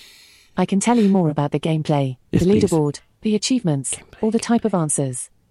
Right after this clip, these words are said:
Speaker 1: What do you need help with?
Speaker 2: Gameplay.
Speaker 1: You have to choose whether you want a split, multi, or direct answer. With a split,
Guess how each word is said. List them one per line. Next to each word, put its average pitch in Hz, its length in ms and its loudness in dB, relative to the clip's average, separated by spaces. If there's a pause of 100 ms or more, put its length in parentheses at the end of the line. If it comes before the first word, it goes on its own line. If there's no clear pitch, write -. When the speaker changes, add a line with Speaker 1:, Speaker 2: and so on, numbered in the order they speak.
(520)
Speaker 1:
What 214 200 0
do 269 100 -2
you 254 120 4
need 190 160 2
help 165 240 -2
with? 143 320 -2 (440)
Speaker 2:
Gameplay. 101 600 -2 (1400)
Speaker 1:
You 202 120 2
have 233 180 0
to 226 100 -2
choose 226 280 0
whether 156 160 0
you 151 140 0
want 151 160 0
a 151 60 -6
split, 185 420 -2 (220)
multi, 190 580 0 (220)
or 214 120 0
direct 220 380 0
answer. 147 460 -2 (720)
With 196 160 0
a 185 40 2
split, 208 440 0